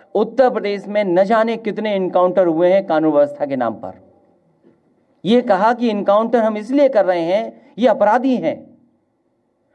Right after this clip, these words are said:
हम सरकार से जानना चाहते हैं कि सरकार एक बार सूची क्यों नहीं दे देती है कि कितने अपराधी हैं और कितने अपराधियों के नाम पर इनाम घोषित है,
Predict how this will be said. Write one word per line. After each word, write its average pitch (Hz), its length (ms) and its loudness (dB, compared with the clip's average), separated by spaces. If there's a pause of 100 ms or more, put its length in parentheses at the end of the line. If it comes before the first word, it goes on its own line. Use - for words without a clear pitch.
(100)
हम 226 140 2
सरकार 233 420 2
से 254 140 -2
जानना 190 300 0
चाहते 165 340 0
हैं 240 440 0
कि - 100 -10
सरकार 214 460 0
एक 214 340 -4
बार 220 180 4
सूची 220 400 -8
क्यों 254 260 2
नहीं 277 140 4
दे 233 140 2
देती 226 300 -2
है 139 120 -4 (1080)
कि 220 80 2
कितने 269 560 2
अपराधी 226 600 0
हैं 208 380 -4 (680)
और 214 220 2
कितने 277 340 4
अपराधियों 220 600 0
के 226 220 -4
नाम 196 320 0
पर 220 220 0
इनाम 220 380 2
घोषित 214 440 -4
है, 160 220 2